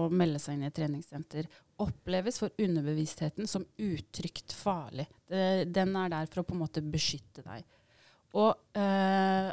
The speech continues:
antidote til det, liksom, det er å gjøre det. Da sier du til underbevisstheten din, «Dette er trygt.» Og, eh, det var en eller annen historie om en, eh, apropos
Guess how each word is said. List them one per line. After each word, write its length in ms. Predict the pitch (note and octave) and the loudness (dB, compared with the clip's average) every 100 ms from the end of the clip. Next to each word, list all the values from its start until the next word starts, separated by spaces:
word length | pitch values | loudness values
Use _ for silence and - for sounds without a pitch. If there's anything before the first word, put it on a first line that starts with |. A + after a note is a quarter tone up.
| - | 0
antidote 640 | E3+ E3 F3+ A3 C4+ - | 2 2 0 0 0 -4
til 160 | - G3+ | -2 0
det, 140 | G3 A#3 | 0 -2
liksom, 320 | A#3 D#4 F4 - - | -4 -4 -4 -8 -6
det 220 | G3 A#3 | -2 0
er 400 | - D4 C4 E4 D4+ _ | 0 0 0 0 -4 _
å 160 | G#3+ A#3 - | -4 -4 -6
gjøre 1120 | - G3+ G3 G#3 G#3+ G#3 G3 F3+ F3 E3 E3 | -6 -2 4 6 6 4 2 0 -2 -4 -8
det. 140 | E3+ G#3 _ _ _ - - - | -14 -20 _ _ _ -16 -4 2
Da 120 | G#3 | 2
sier 580 | - - A#3+ G#3+ F#3 E3+ | 2 2 4 6 4 2
du 60 | |
til 180 | G3+ G3 | 4 6
underbevisstheten 800 | G#3 F3+ E3 E3 - F3+ D#3+ E3+ | 8 6 0 -6 -4 -6 -6 -6
din, 160 | G3 A#3 _ | -4 -6 _
«Dette 560 | - D3 E3 - _ A#2 | -12 -6 -6 -8 _ -10
er 80 | B2+ | -8
trygt.» 560 | - D3+ - - - _ _ _ - | -8 -10 -12 -20 -20 _ _ _ -2
Og, 140 | G3+ G3+ G3 G3 | 2 2 2 0
eh, 260 | G3 G3 | -2 -2
det 120 | F#3+ G3 | -2 -2
var 140 | F3+ | -2
en 80 | F3 | 0
eller 100 | F3+ | 2
annen 140 | F3 | 4
historie 420 | F3 - E3 E3 E3 | 4 2 2 4 4
om 220 | E3 E3 | 4 4
en, 220 | D#3+ D#3+ | 4 4
eh, 460 | D#3 D#3 D#3 D#3 D3+ | 4 2 2 0 0
apropos 640 | C#3+ D#3+ D#3+ - D#3 D3+ | -2 -4 -4 -6 -10 -12